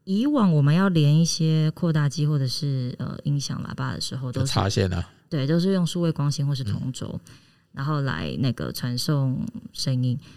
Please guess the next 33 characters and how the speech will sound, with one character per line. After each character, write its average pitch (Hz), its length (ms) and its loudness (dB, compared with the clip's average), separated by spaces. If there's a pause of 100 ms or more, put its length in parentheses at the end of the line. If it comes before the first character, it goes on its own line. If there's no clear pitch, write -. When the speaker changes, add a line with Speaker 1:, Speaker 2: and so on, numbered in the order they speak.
(200)
Speaker 1:
但 226 120 0
是 220 280 4
现 202 320 4
在 175 280 4
的 135 260 2
话， 151 280 2
就 175 140 0
是 175 160 2
soundbar， 160 560 0 (180)
它 180 160 0
主 175 140 -2
要 147 100 4
是 160 120 2
透 165 200 2
过 156 200 2
那 143 100 2
个 135 80 0
H 139 220 -2
D 151 180 0
M 139 140 4
I 131 120 0
A 135 140 4
R 123 180 0
C 131 360 -2
这 135 160 -4
个， - 360 -4
这 147 120 -6
个 127 80 -2
东 - 200 -6
西， - 360 -6
或 175 120 2
者 147 60 4
是 151 180 2